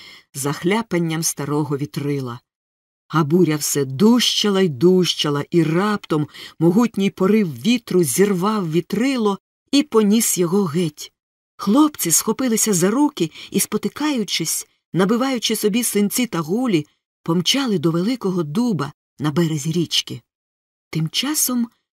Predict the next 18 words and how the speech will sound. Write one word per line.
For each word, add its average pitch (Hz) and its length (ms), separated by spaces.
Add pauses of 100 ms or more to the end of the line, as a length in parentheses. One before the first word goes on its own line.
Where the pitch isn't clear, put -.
(300)
бойовище 170 800
стихій 226 760
було 147 340
в 156 80
самому 165 580
розпалі. 123 760 (720)
Блискавки 214 840
безперервно 165 1040 (540)
осявали 175 720
небо, 156 560 (360)
і 180 100
все - 240
довкола 180 640
окреслювалося 175 1000
навдивовижу 160 800
ясно 190 540
й 196 60
чітко, 170 600